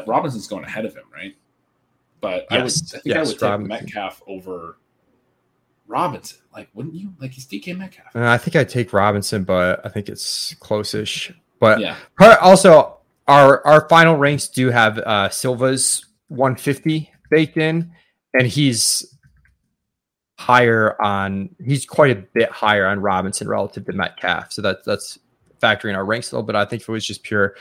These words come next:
Speaker 2: uh, projection side, we'd have those guys closer, and, um, it'd be, it'd be a toss-up. The one thing we definitely agree on, though,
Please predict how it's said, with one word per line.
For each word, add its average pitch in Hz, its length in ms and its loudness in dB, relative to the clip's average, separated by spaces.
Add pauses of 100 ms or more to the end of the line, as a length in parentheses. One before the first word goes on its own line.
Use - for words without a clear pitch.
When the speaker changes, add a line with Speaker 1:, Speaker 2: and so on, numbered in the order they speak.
(480)
Speaker 2:
uh, 101 240 0
projection 113 480 -2
side, 92 320 -2
we'd 90 120 -10
have 85 180 -8
those 82 180 -10
guys 78 460 -4
closer, - 580 -6 (220)
and, 95 260 -6 (240)
um, 50 300 -12 (160)
it'd 104 120 -6
be, 107 120 -2
it'd 107 180 -6
be 101 120 0
a 98 40 -2
toss-up. 101 500 0 (280)
The 139 100 10
one 190 180 10
thing 196 180 6
we 147 100 4
definitely 135 380 4
agree 113 220 0
on, 101 200 2
though, 95 400 -2